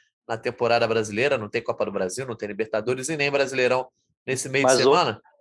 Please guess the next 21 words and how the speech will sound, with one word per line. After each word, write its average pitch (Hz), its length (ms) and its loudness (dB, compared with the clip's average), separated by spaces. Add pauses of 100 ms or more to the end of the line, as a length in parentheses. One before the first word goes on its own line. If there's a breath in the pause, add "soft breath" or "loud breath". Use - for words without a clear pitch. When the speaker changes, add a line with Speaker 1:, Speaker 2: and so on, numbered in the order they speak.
(160)
Speaker 2:
mas 127 260 2
hoje 160 420 4
e 147 140 4
amanhã 147 360 4
folga, 135 420 2
né, 120 100 -2
pra 120 160 -2
dar 123 80 2
aquela 131 240 0
descansada. 135 760 -2 (300)
Speaker 1:
Ah, 104 200 0
Speaker 2:
Pegada 113 260 4
Speaker 1:
então 202 140 2
é 285 120 2
Speaker 2:
sequência. 214 100 2
Speaker 1:
quase 302 320 4
a, 196 420 4
é 277 60 -2
meia 302 280 4
semana, 185 520 0
né? 175 220 0